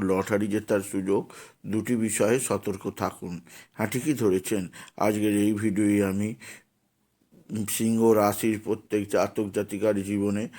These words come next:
আজ ছয়ই মাঘ, কুড়ি জানুয়ারি মঙ্গলবারের রাশিফল প্রকাশ করতে চলেছি। তবে তার আগে বলি, আমার এই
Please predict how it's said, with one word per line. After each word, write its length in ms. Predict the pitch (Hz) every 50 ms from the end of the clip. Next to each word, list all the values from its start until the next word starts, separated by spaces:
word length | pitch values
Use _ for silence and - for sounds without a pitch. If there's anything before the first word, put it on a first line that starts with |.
| - - - -
আজ 200 | - - 107 110 104 -
ছয়ই 380 | - - 113 101 101 104 110 110
মাঘ, 280 | 107 107 104 104 104 101
কুড়ি 320 | - - 104 101 104 107 110 101
জানুয়ারি 440 | 110 104 104 104 104 101 101 104
মঙ্গলবারের 800 | 104 101 98 98 101 101 98 107 104 101 98 98 98 98 104 110 113 - - - - _ - -
রাশিফল 640 | 107 107 107 104 104 104 - 120 107 107 110 101
প্রকাশ 340 | 101 101 104 98 101 101 98 98
করতে 300 | - - 101 101 - - 98
চলেছি। 400 | 95 101 87 - 98 - - 80 76 - - - - - - - - -
তবে 160 | 120 117 117
তার 220 | 110 113 113 110 110
আগে 260 | 101 95 90 92 101 104
বলি, 260 | 98 98 98 98 110 113 - - - - -
আমার 300 | 104 101 107 110 110 107
এই 120 | 110 113